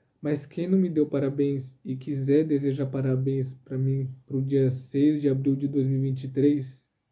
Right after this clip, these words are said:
que tá chegando, pode mandar, mesmo que não seja famoso, assim, gente que tem uma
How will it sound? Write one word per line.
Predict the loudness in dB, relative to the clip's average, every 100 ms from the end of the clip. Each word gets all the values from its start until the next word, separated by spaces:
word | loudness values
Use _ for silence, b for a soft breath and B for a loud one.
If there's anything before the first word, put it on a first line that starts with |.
| _ _ _
que | -10
tá | -8
chegando, | -4 -2 0 0 -2 -10 -16 _ _ _ _ _ _ _ _ _ _ _ _ _ _ _ _ _ _ _ _
pode | -4 0
mandar, | 2 2 2 0 0 -2 -6 -10 _ _ _ _ _ _ _ _ -8
mesmo | -4 -2 -2
que | -2 -6 -2 0 0
não | 0 0 0
seja | -2 -2
famoso, | 0 0 2 4 4 2 -2
assim, | -6 -10 -12 -14 _ _ _ _ _ _ -8
gente | -2 -2 -4
que | -10
tem | -6 -2 0 2 0 -2 -6 _ _ _ _ _ _ _ _ _ _ _ _
uma | -6 -2 0 2 0 -2